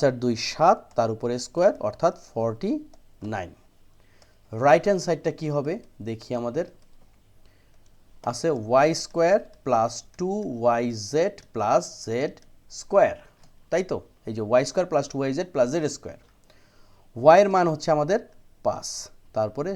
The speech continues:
স্কয়ার প্লাস টু, ওয়াই হচ্ছে পাঁচ, জেড হচ্ছে টু প্লাস জেড হচ্ছে টু, তার মানে টু স্কয়ার। পাঁচকে স্কয়ার করলে পঁচিশ প্লাস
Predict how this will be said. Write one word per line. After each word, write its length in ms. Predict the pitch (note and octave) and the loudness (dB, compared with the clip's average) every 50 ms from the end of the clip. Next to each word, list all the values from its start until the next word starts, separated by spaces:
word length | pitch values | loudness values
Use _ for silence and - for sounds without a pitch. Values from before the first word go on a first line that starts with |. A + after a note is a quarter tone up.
| - - | -10 -12
স্কয়ার 300 | - - - - - - - _ - - - - _ - | -14 -12 -12 -12 -14 -14 -20 _ -20 -20 -20 -20 _ -6
প্লাস 220 | B2+ G2+ F#2 - - - - - _ _ _ - - - - - _ - | -6 -6 -6 -8 -14 -16 -18 -20 _ _ _ -20 -20 -20 -20 -20 _ -6
টু, 120 | - D#3 C3 G#2+ F2+ - - - A#2 | -4 -4 -4 -4 -6 -10 -14 -6 -4
ওয়াই 180 | A#2 A#2 A#2 A#2 A#2 | -2 -2 -2 -2 -6
হচ্ছে 200 | A#2 A#2 - A#2 A2+ - - | -8 -10 -10 -12 -10 -4 0
পাঁচ, 220 | C#3 D3+ F3+ G3+ - - - - _ _ _ - G#2 | 2 4 4 2 2 -4 -12 -18 _ _ _ -14 -10
জেড 160 | A2+ B2 A#2+ A2 A2+ | -8 -8 -8 -8 -8
হচ্ছে 220 | B2 B2 - - D3+ - - - | -12 -12 -10 -12 -14 -14 -10 -6
টু 100 | - F3+ G3+ A#3 C4 C4+ - - _ _ _ _ _ - | -4 -2 -2 -2 -2 -4 -8 -14 _ _ _ _ _ 2
প্লাস 260 | F#3 E3+ C3 B2 B2 - - - - - - - _ _ - | 4 4 4 4 2 -2 -10 -20 -20 -20 -20 -20 _ _ -8
জেড 220 | A#2+ C3+ C3+ C3+ C3+ - A#2+ - | -4 -4 -4 -4 -6 -10 -14 -12
হচ্ছে 240 | B2 A#2 - - B2+ B2 | -12 -12 -10 -10 -10 -8
টু, 80 | - F#3 G3 - | -6 -6 0 2
তার 100 | C#3+ B2+ B2 | 2 2 2
মানে 120 | B2 A2+ A#2+ - | 0 -4 -6 -6
টু 80 | E3 F3 F#3 C#3 - - | -6 -4 -4 -6 -8 -12
স্কয়ার। 280 | - - G#2+ - - - _ _ - - - - - _ - - _ _ _ - - | -12 -12 -12 -12 -14 -18 _ _ -20 -20 -20 -20 -20 _ -20 -20 _ _ _ 0 2
পাঁচকে 300 | C#3+ D3 C#3+ - - D#3 C#3+ | 2 2 2 0 -4 -4 -4
স্কয়ার 200 | C#3+ - D3+ C3+ C3 - | -2 0 -2 -2 0 -2
করলে 220 | B2 B2 A#2+ A#2 A2 A2 - - | -2 -2 0 -2 -2 -4 -4 -4
পঁচিশ 380 | D3 D#3 D#3 D#3 - A3 A#3+ A#3 - - - - _ - - - - | -4 -2 -2 -2 -2 -2 -2 -2 -4 -8 -12 -16 _ -20 -20 -10 -2
প্লাস 240 | D3+ C#3 A#2+ A2+ A#2 | 0 2 2 2 0